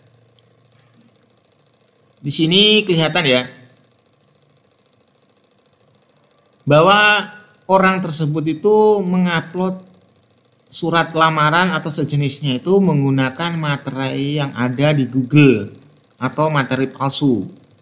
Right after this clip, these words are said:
Nah, ini nggak boleh ditiru, Sobat ya, karena kalau kondisinya kayak gini, nanti ditemukan kayak gini, langsung auto gagal, Sobat sekalian.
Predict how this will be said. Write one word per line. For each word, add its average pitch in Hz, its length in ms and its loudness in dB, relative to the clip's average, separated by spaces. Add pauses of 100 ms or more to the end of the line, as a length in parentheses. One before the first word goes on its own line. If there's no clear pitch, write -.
(600)
Nah, 110 160 -2
ini 208 320 2
nggak 120 240 0
boleh 143 240 2
ditiru, 156 400 0
Sobat 131 320 0
ya, 110 240 -4 (160)
karena 165 560 -2
kalau 147 240 -4
kondisinya 135 480 -4
kayak 117 160 -8
gini, 151 400 -4
nanti 151 400 -4
ditemukan 135 640 -6
kayak 123 160 -4
gini, 147 480 -2 (320)
langsung 139 480 -2
auto 127 320 -4
gagal, 120 480 -2
Sobat 110 240 -10
sekalian. 107 560 -8